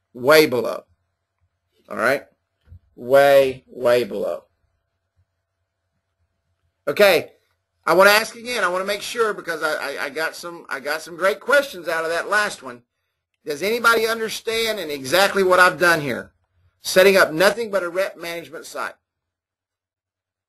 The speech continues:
And selling nothing but a rep management site.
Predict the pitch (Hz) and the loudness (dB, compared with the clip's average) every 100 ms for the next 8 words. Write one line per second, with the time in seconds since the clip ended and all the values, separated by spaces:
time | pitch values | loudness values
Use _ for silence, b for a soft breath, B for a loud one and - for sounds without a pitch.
0 | _ _ _ 147 151 - 208 208 175 175 | _ _ _ -12 -10 -4 -2 -2 -6 -8
1 | 185 202 185 180 160 160 - 151 147 147 | -8 -10 -6 -6 -4 -6 -8 -10 -14 -14
2 | 127 127 - 127 98 | -16 -20 -12 -12 -12